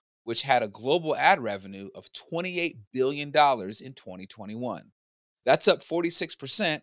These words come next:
from the year before. And those are today's headlines. Jamie,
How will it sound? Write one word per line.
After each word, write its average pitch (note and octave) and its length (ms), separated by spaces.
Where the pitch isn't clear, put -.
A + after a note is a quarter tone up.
from A#2+ 240
the A#2+ 80
year F#2+ 200
before. G#2 500
And A2 200
those D3+ 380
are A#2 120
today's B2 520
headlines. G#2+ 680
Jamie, F#3 500